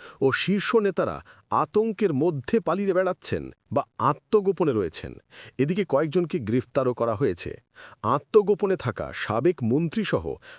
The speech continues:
আওয়ামী লীগের কয়েকজন নেতা ইন্ডিয়ান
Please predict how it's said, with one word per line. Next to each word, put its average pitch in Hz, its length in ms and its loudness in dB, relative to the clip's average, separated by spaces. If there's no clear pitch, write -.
আওয়ামী 156 380 2
লীগের 190 260 0
কয়েকজন 143 480 2
নেতা 101 540 0
ইন্ডিয়ান 190 480 4